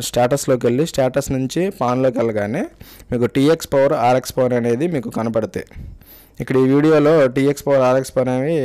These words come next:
no signal అని చూపిస్తుంది కదా friends. టీఎక్స్ తినంగా no signal and ఆర్ఎక్స్ స్ట్రైట్లో no signal అని చూపిస్తుంది కదా. నేను ఇంకా patch కట్ పెట్టలేదు. ఇక్కడ నేను patch కట్ పెట్టి మళ్ళీ again pawn signal పైన refresh చేసి చూడగానే మీకు ఇక్కడ టీఎక్స్ signal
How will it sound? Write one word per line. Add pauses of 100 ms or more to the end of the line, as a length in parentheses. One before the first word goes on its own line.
(580)
no (160)
signal
అని
చూపిస్తుంది
కదా
friends. (160)
టీఎక్స్ (220)
తినంగా
no (160)
signal (200)
and (100)
ఆర్ఎక్స్ (320)
స్ట్రైట్లో (100)
no (100)
signal
అని
చూపిస్తుంది
కదా. (480)
నేను
ఇంకా
patch
కట్
పెట్టలేదు. (200)
ఇక్కడ
నేను
patch
కట్
పెట్టి (640)
మళ్ళీ
again (140)
pawn
signal
పైన (100)
refresh
చేసి
చూడగానే (760)
మీకు
ఇక్కడ (1040)
టీఎక్స్
signal